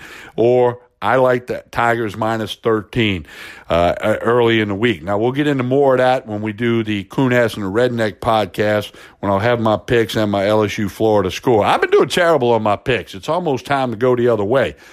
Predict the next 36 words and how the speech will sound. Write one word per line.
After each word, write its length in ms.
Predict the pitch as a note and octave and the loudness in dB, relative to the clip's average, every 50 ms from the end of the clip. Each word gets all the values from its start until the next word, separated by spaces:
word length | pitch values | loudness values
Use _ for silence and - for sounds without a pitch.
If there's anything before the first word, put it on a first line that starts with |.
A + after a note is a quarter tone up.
| - - - | -20 -12 -4
However, 420 | - A2 A2+ A#2 C3 C3 A#2 G2 | 0 2 2 4 4 4 2 2
Anthony 380 | F#2 F#2 G2+ A2 A2 A2 G#2+ G#2+ | 0 -2 0 -2 -2 -2 -4 -4
Gallo's 460 | G#2 A2+ A#2 A#2 A#2 A#2 A#2 A#2 G2+ | -2 0 2 2 4 4 2 2 0
been 160 | G#2 A2 G#2 | -2 -4 -2
making 300 | A2 A2+ A2+ G#2+ - G#2+ | -2 -2 -2 -2 -4 -6
you 80 | G#2 G#2 | -4 -2
money. 340 | G2+ A2+ A#2 A2 A2 G#2 F#2+ - - - - - | 0 0 0 0 -2 -4 -6 -10 -20 -20 -16 -6
Trey 180 | - - A#2+ A2+ | -2 0 2 2
Blossom's 560 | G2 G#2 A2+ A2 A2 G#2 - A#2 G2+ G2 F#2+ | 2 2 2 2 2 0 -2 -4 -6 -4 -4
been 140 | G2 G2+ F#2 | -4 -4 -4
hot 280 | F#2 - G#2+ G#2+ G#2 | -2 0 0 0 0
as 140 | G#2 F#2+ - | 0 -2 -4
can 240 | - - F#2 F2+ F#2 | -6 -6 -6 -2 0
be 180 | G#2+ G#2+ G#2 | 2 2 2
with 200 | G2 F#2 F2+ F2 | 2 0 -2 -4
Trey 380 | - - - A2+ G2+ G2 F2+ E2+ | -4 -4 0 2 2 2 2 0
and 180 | F2 E2 D#2 - | -2 -4 -6 -4
T 200 | - A2 G2+ F#2 | -2 0 0 0
K. 300 | - - F#2 F2 D#2 D2 - - - - - - - - | -2 -2 -2 -2 -2 -4 -8 -12 -12 -12 -12 -16 -12 -4
So 140 | - A#2 A2 | 0 0 2
it's 120 | G#2+ - | 2 4
all 220 | C3+ C#3 D3+ D3+ D3 | 4 4 4 4 4
about 220 | C#3 C#3+ C#3 B2+ | 4 4 2 2
a 80 | A2+ G2 | 0 -2
top 400 | - - - D3+ D#3+ D#3+ - - | -4 -2 -2 0 0 0 -2 -2
ten 260 | - E3 D#3+ D#3 C3+ | -2 0 0 2 2
undefeated 580 | B2+ C#3+ D3+ C#3+ C3 - - D#3 D3 C3+ B2 | 0 -2 -2 -4 -8 -4 -2 -2 -2 -2 -4
matchup, 680 | G#2+ A2 B2 C3 C#3 C#3 C3 - D3+ C#3+ C#3 B2 - - | -4 -2 -2 0 0 -2 -2 0 2 2 2 0 -2 -6
E 180 | - D#3 D#3 D3+ | -2 0 2 4
S 200 | D3 C#3 B2+ - | 2 2 0 -2
P 220 | - - C#3 C3 | -6 -4 -2 -2
N 180 | B2+ A#2+ A2 F#2+ | -2 -4 -4 -4
game 320 | A2+ B2+ C3 C3 C3 B2+ | -2 -2 -2 -2 -2 0
day 200 | B2+ B2+ B2 A#2 | 0 2 2 2
in 160 | G#2 G2+ F#2 | 0 -2 -4
town. 380 | - - C3 B2+ C3 B2+ B2+ | -4 -2 0 2 2 2 0